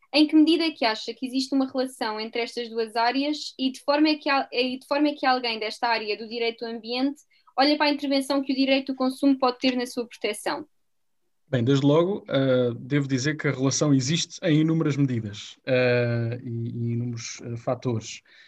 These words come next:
Speaker 2: Eh, não é por, eh, um ser mais direito privado e outro ser mais direito público que, que não há ligação, e aliás cada vez o direito pri-, as diferenças, eh,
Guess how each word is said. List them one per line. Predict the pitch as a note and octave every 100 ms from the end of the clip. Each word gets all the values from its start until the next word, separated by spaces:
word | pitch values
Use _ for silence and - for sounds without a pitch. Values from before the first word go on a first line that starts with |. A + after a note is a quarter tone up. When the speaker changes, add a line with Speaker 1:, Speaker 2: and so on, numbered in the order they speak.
| - _ -
Speaker 2:
Eh, | A#2+ A#2 A#2 A#2
não | B2+ C#3
é | C#3+
por, | C#3+ C#3+
eh, | C#3 C#3 C3 C3+
um | D3+
ser | C#3+ D3 C3+
mais | C#3+ C3+ - - B2+
direito | B2 C3+ C3+ -
privado | C#3 B2 C#3+ C3 A#2 -
e | B2+
outro | C3
ser | - B2+
mais | C3 B2
direito | C3 C3 -
público | - C#3 D3 C#3+ -
que, | - C#3 C3+ C3 C3+
que | C3+
não | C3+
há | C3+
ligação, | C3+ C#3 C#3+ D#3 F#3+
e | G#3+
aliás | C3+ C#3 C#3
cada | - C3
vez | B2 B2 B2 - _ - - _
o | A#2
direito | C3 C3 B2+
pri-, | B2 A#2 A#2+ -
as | A#2
diferenças, | A#2+ A#2 C#3+ D3 C3 A2+ - - -
eh, | A2+ A2